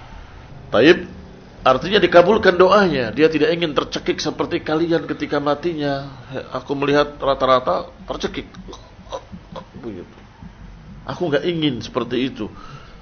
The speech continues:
Ternyata malam hari dia tiba-tiba memanggil Abdurrahman yang sudah terbunuh dalam jihad fisabilillah. Kemudian dia ke masjid rumahnya.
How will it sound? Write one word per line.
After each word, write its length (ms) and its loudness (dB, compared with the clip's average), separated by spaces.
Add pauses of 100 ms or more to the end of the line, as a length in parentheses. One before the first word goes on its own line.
(280)
Ternyata 960 2
malam 320 0
hari 240 0
dia 320 0
tiba-tiba 480 -4
memanggil 800 -6 (480)
Abdurrahman 800 -2
yang 160 -6 (400)
sudah 240 -6
terbunuh 460 -6
dalam 260 -4
jihad 240 -6
fisabilillah. 800 -6 (560)
Kemudian 560 2
dia 320 2
ke 320 0
masjid 480 -4
rumahnya. 720 -4